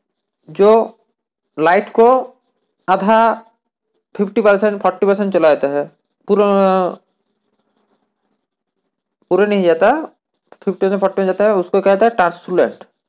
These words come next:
Translucent का है क्या, किसको कहा जाता है? जो आधा आता है light। ठीक है friends, material में उसको कहा जाता है translucent। और,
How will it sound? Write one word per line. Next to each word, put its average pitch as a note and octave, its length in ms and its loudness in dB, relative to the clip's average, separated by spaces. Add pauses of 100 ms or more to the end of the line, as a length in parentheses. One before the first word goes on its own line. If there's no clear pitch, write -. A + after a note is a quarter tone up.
(640)
Translucent G#3 580 -2
का A3 120 2
है G#3+ 80 4
क्या, G#3 320 2
किसको G3 320 -8
कहा A3 180 4
जाता A#3 180 2
है? C#4+ 280 -6
जो F3 100 0
आधा E3 280 0
आता D#3 200 0
है C3 200 -8
light। A#2+ 280 -6 (180)
ठीक G3+ 100 -6
है A3+ 80 -2
friends, A3 300 -6 (200)
material E3 420 -4
में B2+ 140 -16 (880)
उसको F3+ 160 -16
कहा G#3 140 -2
जाता G#3 160 -2
है A#3 60 -6
translucent। F#3+ 680 -8 (1600)
और, - 240 -14